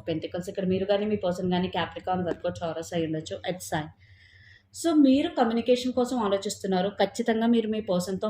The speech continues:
మాట్లాడాలి అని అయితే అనుకుంటున్నారు. ఎందుకంటే మీరు ఈ రిలేషన్‌షిప్‌ని చాలా, చాలా, చాలా సీరియస్‌గా తీసుకున్నారు. మీ పర్సన్‌కి మీరు ఎంత చేయాలో అంతా మీ సైడ్ నుంచి అయితే హండ్రెడ్ పర్సెంట్ చేశారు. So, మీరు, eh, right now మీకున్న బాధ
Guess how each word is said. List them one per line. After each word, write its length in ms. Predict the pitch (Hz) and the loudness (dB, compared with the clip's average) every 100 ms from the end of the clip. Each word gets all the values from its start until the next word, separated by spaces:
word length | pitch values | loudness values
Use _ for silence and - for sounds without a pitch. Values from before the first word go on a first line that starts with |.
| 202 | 2
మాట్లాడాలి 920 | 180 180 202 180 175 165 160 175 190 - - - - | 2 2 2 0 2 0 0 0 -2 -6 -14 -20 -4
అని 140 | 190 185 | 4 4
అయితే 160 | 180 | 6
అనుకుంటున్నారు. 680 | 202 175 175 175 180 175 165 226 - - | 4 2 0 -2 0 -2 -2 -6 -10 -6
ఎందుకంటే 380 | 226 247 302 285 | 0 2 4 2
మీరు 280 | 302 269 269 | 2 2 2
ఈ 120 | - 233 | 2 2
రిలేషన్‌షిప్‌ని 720 | 220 220 226 247 240 233 240 | 4 2 2 -2 -4 -2 -4
చాలా, 340 | - 202 196 208 | -4 -4 -2 -2
చాలా, 260 | 214 190 196 | -2 -2 -2
చాలా 300 | - 190 190 | -2 -4 -2
సీరియస్‌గా 460 | 202 196 185 185 196 | -2 -2 -2 -2 -4
తీసుకున్నారు. 580 | 190 185 190 180 170 202 - - - | -4 -4 -2 0 0 -4 -10 -14 -2
మీ 100 | 226 | 0
పర్సన్‌కి 440 | 233 220 220 233 240 | 2 2 0 -2 0
మీరు 120 | 220 190 | 2 2
ఎంత 140 | 180 196 | 0 -2
చేయాలో 360 | 196 185 196 214 | 2 4 4 0
అంతా 240 | 190 180 202 | -2 0 0
మీ 140 | 208 | 0
సైడ్ 280 | 202 170 165 | 0 0 2
నుంచి 200 | 185 185 | 0 0
అయితే 160 | 175 196 | 0 0
హండ్రెడ్ 300 | 180 180 180 | 0 0 -2
పర్సెంట్ 340 | 190 180 190 185 | -2 -4 -4 0
చేశారు. 400 | 165 170 156 160 - - _ - | -2 -2 -6 -6 -16 -20 _ -6
So, 140 | 277 285 311 311 - _ - | 2 4 2 0 -12 _ 0
మీరు, 220 | 262 277 277 277 - | 4 6 4 2 -2
eh, 140 | 214 - _ 226 | -4 -6 _ 2
right 300 | 220 226 294 | 4 4 4
now 180 | 277 311 - - - | 4 4 0 -12 -2
మీకున్న 420 | 240 240 247 226 240 | 2 4 4 4 4
బాధ 280 | 214 202 | 2 2